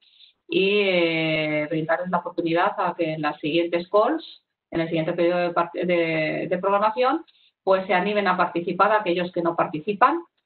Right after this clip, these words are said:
en estos, eh, tipos de, de programas, eh, que son muy apasionantes. Yo siempre digo, eh, que añaden un plus a nuestro día a día. Eh, la carga administrativa es enorme, pero,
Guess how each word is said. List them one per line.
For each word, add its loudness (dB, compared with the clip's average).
en 0
estos, 0
eh, -2
tipos 0
de, 0
de -2
programas, 2
eh, -4
que -4
son -2
muy 0
apasionantes. -2
Yo -6
siempre -4
digo, 0
eh, 0
que 0
añaden 0
un -2
plus -2
a -2
nuestro -2
día 0
a 0
día. 0
Eh, 0
la 0
carga 0
administrativa -4
es -8
enorme, -2
pero, -4